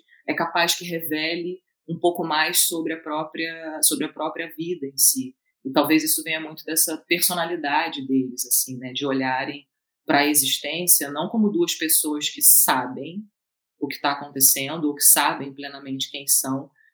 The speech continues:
mas como duas pessoas que tão o tempo todo muito interessadas em, é, experimentar, né? Em olhar pra aquilo como leigos, olhar pra própria humanidade como leigos.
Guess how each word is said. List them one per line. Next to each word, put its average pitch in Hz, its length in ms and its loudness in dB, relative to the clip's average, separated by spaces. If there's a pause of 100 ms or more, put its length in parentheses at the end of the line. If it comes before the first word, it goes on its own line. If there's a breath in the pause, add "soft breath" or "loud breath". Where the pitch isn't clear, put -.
mas 135 120 -2
como 156 200 -2
duas 151 220 2
pessoas 151 320 0
que 156 100 -12
tão 156 240 -8
o 156 40 -12
tempo 151 280 -12
todo 156 240 0
muito 156 220 -14
interessadas 156 840 0
em, 156 380 -16 (880)
é, 143 180 4
experimentar, 160 880 0 (220)
né? 131 120 0
Em 143 180 -2
olhar 143 340 2
pra 156 100 -6
aquilo 151 360 -2
como 151 200 -10
leigos, 135 600 -2
olhar 139 220 -2
pra 156 120 -6
própria 160 320 -4
humanidade 143 720 -4
como 151 220 -20
leigos. 135 420 -2